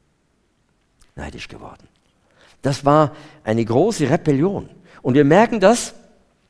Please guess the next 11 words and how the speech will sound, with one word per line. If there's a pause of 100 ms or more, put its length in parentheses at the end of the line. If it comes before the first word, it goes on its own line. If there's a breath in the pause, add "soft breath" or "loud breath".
(500 loud breath)
der
Jes-,
das
Jesaja-Buch, (300 loud breath)
das
geht
sogar
noch
ein
bisschen
weiter,